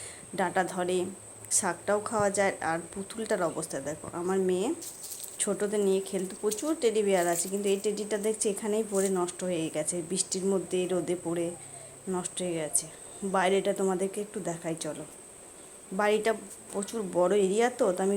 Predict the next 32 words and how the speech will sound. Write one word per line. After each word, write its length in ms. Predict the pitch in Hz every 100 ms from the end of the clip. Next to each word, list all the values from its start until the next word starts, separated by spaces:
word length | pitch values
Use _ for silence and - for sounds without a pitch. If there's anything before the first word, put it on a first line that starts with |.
| 190
গোটা 200 | 185 208
বাড়িটা 320 | 190 180 180
পাঁচিল 380 | 214 170 170 202
দিতে 220 | 180 165 165
পারিনি, 380 | 151 143 151 160 - - -
হাফটা 460 | - 196 - - 226
দিয়েছি, 400 | 185 196 214 -
হাফ 320 | 196 185 190 - - - - - -
খোলা 280 | 233 185 160
আছে। 160 | 165 151
তো 100 | 196 185
লোকেদের 420 | 190 180 196 208
ছাগল 440 | 208 185 175 190 196 180
গরু 200 | 175 185 202
সমস্তটা 560 | - 185 208 - 233 220
ঢুকে 400 | 190 196 - 214
না 160 | 269 202
গাছগুলো 480 | 165 175 180 196 226
নষ্ট 320 | 180 175 180 190 180
করে 160 | 160
দিচ্ছে। 280 | 156 165 - 170
বাইরে 220 | 190 202 214
লিচু 320 | 196 196 226
গাছ, 340 | 190 196 180 180 - - - -
আম 200 | 175 202 196
গাছ, 320 | 185 175 170 170 - -
প্রচুর 260 | 247 - 294
রকমের 340 | 285 294 285 247
গাছপালা 560 | 190 190 - 214 202
আমার 180 | 190 180 160
বাড়িতে 260 | 151 143 147
আছে। 260 | 147 -